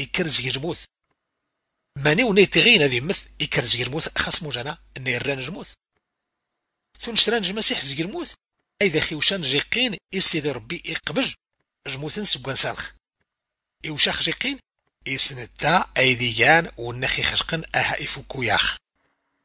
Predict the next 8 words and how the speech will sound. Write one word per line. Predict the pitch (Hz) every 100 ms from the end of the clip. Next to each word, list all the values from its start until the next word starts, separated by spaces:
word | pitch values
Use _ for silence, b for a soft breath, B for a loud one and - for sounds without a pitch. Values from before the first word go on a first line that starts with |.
| _ _ _ _ _ _ _ -
ثون | - 160 151
شران | - 151 156
المسيح | 135 156 156 247 - 113
ذا | 120
ماشي | 123 139 -
يان | 123 151 180
خفسين | - - - 226 202
سكين. | - - 156 117